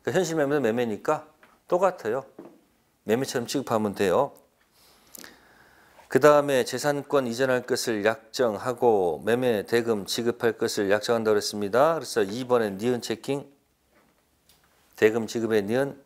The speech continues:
대금 반드시 뭐다? 금전, 금전 아닌 걸 지급할 것을 지급하면 뭐다?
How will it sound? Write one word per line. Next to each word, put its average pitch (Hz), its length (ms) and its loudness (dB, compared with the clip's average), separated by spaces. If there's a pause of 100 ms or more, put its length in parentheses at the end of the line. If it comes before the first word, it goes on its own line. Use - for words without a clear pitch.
(420)
대금 120 340 2
반드시 120 380 -2
뭐다? 113 420 2 (300)
금전, 117 640 0 (720)
금전 127 460 0
아닌 120 280 -4
걸 123 140 -2
지급할 117 340 -2
것을 113 320 -2
지급하면 110 460 -2
뭐다? 113 360 2